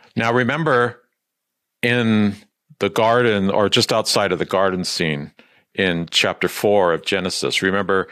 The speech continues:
Cain, he doesn't do this word. They don't say that he did this word, nakah, nakah,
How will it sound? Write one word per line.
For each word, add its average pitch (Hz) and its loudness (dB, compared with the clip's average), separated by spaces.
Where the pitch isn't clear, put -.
Cain, 127 0
he 135 0
doesn't 151 -2
do 131 2
this 107 0
word. 92 2
They 113 2
don't 170 -2
say 143 2
that 113 -2
he 110 0
did 101 2
this 95 0
word, 69 -2
nakah, - -4
nakah, - -4